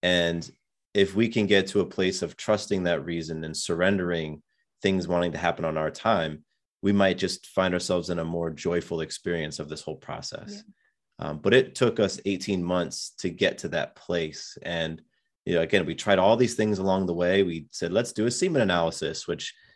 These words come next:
Speaker 1: initially I'm like, "I don't wanna do anything medical 'cause I don't wanna even start going down the slope of medical intervention and this and that."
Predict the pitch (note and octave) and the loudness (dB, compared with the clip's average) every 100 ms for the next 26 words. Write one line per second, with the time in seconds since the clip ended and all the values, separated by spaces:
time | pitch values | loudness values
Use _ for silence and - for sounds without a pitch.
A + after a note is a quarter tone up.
0 | - F2+ G#2+ G#2+ A#2 A#2+ A2 F#2+ F2 - | -4 4 6 6 4 6 4 4 0 2
1 | A2 A2+ G#2+ F#2+ F#2 F#2+ F#2 G#2+ A2 A2 | 4 6 4 2 0 -4 0 2 2 2
2 | A2 F#2+ F2 E2+ D#2+ E2 - F#2 F#2+ G2+ | 2 2 0 -2 -8 -10 -4 2 4 4
3 | F#2+ F#2 - F2+ F2 D#2+ F#2+ F#2+ F2+ F2+ | 4 0 -2 -2 -4 0 0 2 0 0
4 | F2 E2+ E2 D#2 - F2 D#2+ D2 D2+ D2 | 2 0 -2 -6 -2 -2 -2 -2 -2 -2
5 | - _ _ _ _ F#2 F#2+ F#2+ F2+ F2 | -10 _ _ _ _ 2 2 2 0 -2
6 | E2 E2+ E2 F2+ E2 D#2 D#2 - D#2+ D#2 | 0 -2 -2 -4 -2 -4 -4 -4 -2 0
7 | D#2 | -2